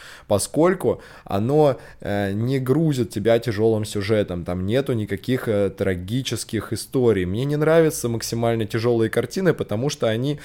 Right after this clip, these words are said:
как мне кажется, не для всех. Это аниме можно посоветовать буквально каждому человеку, потому что юмор — это, э, та черта,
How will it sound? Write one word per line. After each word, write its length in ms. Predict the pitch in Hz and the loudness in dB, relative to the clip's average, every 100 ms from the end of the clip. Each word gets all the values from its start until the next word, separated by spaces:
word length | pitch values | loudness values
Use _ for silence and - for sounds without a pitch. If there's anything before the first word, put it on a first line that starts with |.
| - - - | -16 -10 -4
как 260 | 117 - | -4 -4
мне 280 | 120 120 220 | -2 -2 0
кажется, 440 | 147 113 104 - | 2 2 0 -4
не 140 | 107 117 | -4 0
для 180 | 110 120 | 4 4
всех. 420 | - 90 76 - | 2 -4 -4 -6
Это 340 | - 196 214 120 | -2 0 2 0
аниме 460 | 104 110 95 87 | 2 0 -2 -2
можно 360 | 82 113 135 135 | -2 -2 -2 -2
посоветовать 540 | 123 - 151 185 107 | -2 0 0 0 -2
буквально 600 | 101 110 139 156 120 90 - - - - - - - | -4 4 6 6 4 -2 -8 -20 -20 -20 -20 -12 2
каждому 460 | 143 127 107 104 | 6 6 4 -2
человеку, 520 | 98 101 110 170 - - | -2 0 2 2 -2 -4
потому 380 | 104 98 107 | -4 -2 -2
что 180 | 123 - | -2 -2
юмор — 400 | 107 139 196 135 | -2 0 2 4
это, 380 | 110 107 104 92 - - - | 2 2 0 -2 -8 -20 -6
э, 480 | 101 101 98 101 98 - | -2 0 0 0 0 2
та 160 | 139 | 4
черта, 580 | 127 123 107 - 190 | 4 -2 2 4 4